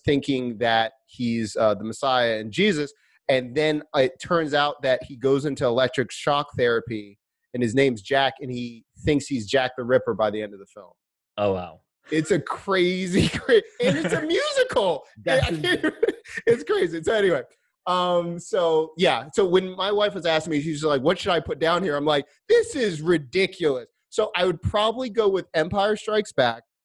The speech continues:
Speaker 2: Okay.
Speaker 1: That's probably what I would do. T V show, most influential as a child,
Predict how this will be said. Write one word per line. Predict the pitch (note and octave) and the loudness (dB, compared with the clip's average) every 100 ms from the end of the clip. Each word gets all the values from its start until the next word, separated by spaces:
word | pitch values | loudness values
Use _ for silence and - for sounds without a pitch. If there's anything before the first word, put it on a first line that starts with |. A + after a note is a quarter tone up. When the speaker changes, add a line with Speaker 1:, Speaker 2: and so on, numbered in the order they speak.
| A#2+ | -4
Speaker 2:
Okay. | A2+ A2+ G2+ _ _ _ _ _ - | 0 -2 -4 _ _ _ _ _ -2
Speaker 1:
That's | C#3 E3 - - _ _ | 0 -2 -6 -20 _ _
probably | - - E3+ D#3+ D#3 D#3+ | -16 -4 0 0 0 0
what | C#3+ C#3 | 2 2
I | A#2+ | 2
would | A2 F#2+ | 0 -4
do. | G2+ F2 E2 _ _ _ - | -6 -8 -12 _ _ _ -8
T | - G#3+ G#3 | -2 0 2
V | F#3+ G#3+ | 0 -2
show, | G#3+ - A#3+ B3+ C#4 C#4 _ _ _ _ _ _ | -2 -2 0 0 -2 -6 _ _ _ _ _ _
most | D3+ F3+ G#3 | -2 0 0
influential | - G3 G3 F3 E3+ E3 F3+ E3 | -2 -6 -2 0 0 0 -2 0
as | D3 C3+ | 0 -2
a | B2 | -6
child, | - - E3 D3+ D#3 E3+ E3+ E3 D#3+ | -10 -10 -2 0 0 0 0 -2 -6